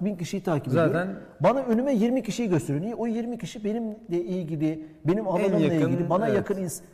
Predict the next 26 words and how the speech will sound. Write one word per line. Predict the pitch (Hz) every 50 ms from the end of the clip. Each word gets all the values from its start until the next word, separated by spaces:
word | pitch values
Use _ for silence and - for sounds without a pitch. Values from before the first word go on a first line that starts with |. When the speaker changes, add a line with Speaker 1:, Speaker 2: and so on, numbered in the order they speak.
| - _ _ -
Speaker 1:
e, | 220 175 175 - -
konuları | - - 180 180 180 185 202 196
konuştular | 185 180 160 147 - - 262 233 175
bana. | 190 185 160 131 - - - - -
Diğer | 208 294 311 277 262 311 - -
dokuz | - 190 190 - 254 240
yüz | 220 220 202
elli | 220 220 240 262 -
kişiyi | 208 - - 254 208
ben | 247 262
hiç | 247 -
görmüyorum. | - 208 202 190 156 131 107 90 78 80 - - - - - -
Speaker 2:
Tabii. | - 131 117 104 92 - - - 131
Speaker 1:
Dolayısıyla | 165 226 277 285 285 - - 277 277 285
şeyde | - - 208 202 220 254 240
de | 262 202 160
böyle. | 143 127 104 101 95 90 95 - - - - - _ -
Diyelim | 180 190 208 208 196
siz | - - 214 165 156
yirmi | 196 233 254 269
tane | - 226 214 220 240 254 254 - - -
haber | - 180 185 190 226 220 220
kanalı | - 208 202 196 185 180
takip | - 185 165 143 - 139 127
ediyorsunuz. | 127 113 120 113 - - 117 170 262 - - - _ _ _ _ _ _ _ _ _ _ _ -
E, | 131 127 131 135